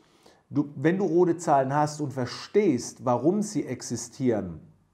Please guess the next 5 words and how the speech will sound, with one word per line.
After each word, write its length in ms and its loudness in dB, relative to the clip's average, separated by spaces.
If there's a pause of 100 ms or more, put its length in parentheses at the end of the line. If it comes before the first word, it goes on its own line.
(420)
und 220 2
du 80 6
es 160 -2
kontrollieren 800 2
kannst, 480 -6